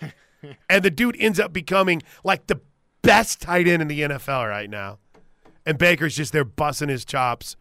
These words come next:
Speaker 2: when he gets an opportunity.
Speaker 1: Receiving end of a signature play in the Cotton Bowl and
Speaker 2: Correct.
Speaker 1: a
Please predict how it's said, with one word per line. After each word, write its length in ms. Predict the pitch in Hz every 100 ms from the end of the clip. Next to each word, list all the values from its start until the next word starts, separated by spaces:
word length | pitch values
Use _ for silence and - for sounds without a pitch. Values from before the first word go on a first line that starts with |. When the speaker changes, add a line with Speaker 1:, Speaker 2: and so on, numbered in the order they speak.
| _
Speaker 2:
when 140 | 147 147
he 80 |
gets 180 | 143 139
an 80 | 143
opportunity. 560 | 131 127 110 123 104 120
Speaker 1:
Receiving 560 | 151 - 190 175 185
end 300 | 185 190 185
of 240 | 185 160 170
a 440 | 175 170 160 165
signature 480 | - - 190 185 180
play 260 | - 185 190
in 80 | 175
the 80 |
Cotton 400 | 160 180 180 196
Bowl 380 | 180 196 220 233
and 240 | 180 165 165
Speaker 2:
Correct. 640 | 220 226 233 254 -
Speaker 1:
a 40 | -